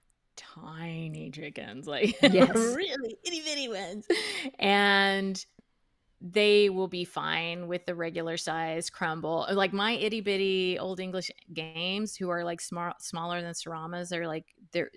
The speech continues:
Speaker 1: I got them because someone didn't want them 'cause they're too small for their breed.
Speaker 2: <laughs>
Speaker 1: Um, they eat pellets.
Speaker 2: Mm-hmm.
Speaker 1: And, you know, it's kind of,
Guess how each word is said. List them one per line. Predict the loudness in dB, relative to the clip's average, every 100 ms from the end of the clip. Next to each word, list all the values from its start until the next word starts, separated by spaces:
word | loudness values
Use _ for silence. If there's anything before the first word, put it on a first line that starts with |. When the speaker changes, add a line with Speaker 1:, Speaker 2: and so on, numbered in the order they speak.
| -6
Speaker 1:
I | -2 2
got | 2 0
them | -2 -4
because | -4 -6 -6
someone | -8 -6
didn't | -6 -6 -6
want | -8
them | -8 -8
'cause | -8
they're | -10
too | -8 -8
small | -10 -8 -8 -8
for | -8 -8
their | -6
breed. | -6 -4 0 -2 0
Speaker 2:
<laughs> | 4 4 4 -6 _ -2
Speaker 1:
Um, | 2 2 0 -4 -12 _ _ _ _ -10
they | 4 6 6
eat | 4 2 4 4 2 -4 -12 _ _ _ _ _ _ _ -2
pellets. | 2 4 4 0 -2 -8 -8 -12 _ _ _ -8
Speaker 2:
Mm-hmm. | -6 -4 -4 -4 0
Speaker 1:
And, | 2 4 2 0 -4 -12 -16
you | -6 -2
know, | 0 0 -2 -6 -12 -6
it's | -4 -4 -6
kind | 0 2 2
of, | 0 -6